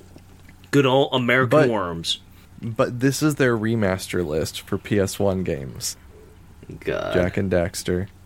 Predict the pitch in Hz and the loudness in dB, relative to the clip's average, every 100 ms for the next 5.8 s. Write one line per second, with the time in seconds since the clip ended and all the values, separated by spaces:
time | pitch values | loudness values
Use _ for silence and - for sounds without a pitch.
0 | - - - - - - - - - - | -20 -20 -20 -20 -20 -20 -20 -20 -20 -20
1 | - - - - - - - 90 87 - | -20 -20 -20 -20 -20 -12 -2 -2 -2 -4
2 | 95 90 95 - - - - - - - | -2 -2 -4 -12 -20 -20 -20 -20 -20 -18
3 | - - - 98 90 - 95 90 92 - | -10 -10 -2 -2 -2 -2 -2 -2 -4 -10
4 | - - 90 - 85 - - - - - | -20 -4 -4 -2 -6 -6 -10 -14 -14 -18
5 | - - - - - - 95 | -20 -20 -20 -20 -12 -2 -2